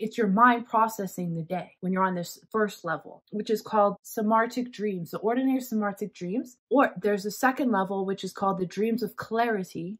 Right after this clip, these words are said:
And there's a third level called clear light dreams. Samartic dreams, like ordinary dreaming, which arises from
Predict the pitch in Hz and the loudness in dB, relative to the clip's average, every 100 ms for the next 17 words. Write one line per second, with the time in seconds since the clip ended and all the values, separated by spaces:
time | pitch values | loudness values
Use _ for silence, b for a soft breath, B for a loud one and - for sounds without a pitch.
0 | _ 202 208 202 190 196 247 233 214 202 | _ -2 0 -2 -4 -2 0 0 0 -2
1 | 190 190 190 175 - - 247 233 226 208 | -2 -4 -2 -2 -6 -8 -2 2 2 0
2 | 175 - 170 143 - - _ _ - 226 | -2 -4 -10 -10 -16 -20 _ _ -4 2
3 | 240 262 - 330 - 233 233 196 196 202 | 6 4 4 -6 -6 -4 -4 -4 -6 -8
4 | - _ 214 202 - 247 269 285 294 294 | -16 _ -2 -2 4 6 6 4 2 0
5 | 254 294 302 330 381 - _ 190 214 214 | -2 -2 -2 -6 -10 -16 _ 4 4 4
6 | 208 208 226 247 240 240 220 196 | 0 8 8 8 0 -4 -4 -4